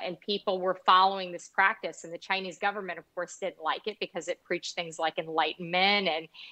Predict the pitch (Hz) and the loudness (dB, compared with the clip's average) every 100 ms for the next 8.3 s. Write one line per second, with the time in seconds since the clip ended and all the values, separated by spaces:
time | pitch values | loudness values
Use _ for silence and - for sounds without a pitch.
0 | - 190 175 - 185 180 - 165 165 190 | 0 4 4 2 0 0 2 2 4 2
1 | 208 233 - 180 175 185 185 180 185 180 | 4 0 0 -2 0 0 0 2 4 4
2 | 170 165 208 233 175 - _ - - 196 | 0 4 6 6 4 -6 _ -2 4 6
3 | 208 214 233 196 190 196 190 202 185 185 | 6 4 0 4 4 4 2 -2 -2 -2
4 | - 175 165 - 190 - 220 - 175 - | -4 -8 -8 -8 -8 -6 -8 -6 -8 -6
5 | - 202 190 185 156 156 - 190 240 - | -4 -2 -2 -6 -6 -8 0 0 0 -6
6 | 147 - 175 196 220 220 - 190 185 175 | -10 -8 -6 -6 -6 -6 -2 -2 -2 -4
7 | 190 185 175 165 165 160 - 180 180 185 | -6 -4 -4 -4 -6 -8 -4 -2 -2 -2
8 | 165 156 156 | -4 -4 -6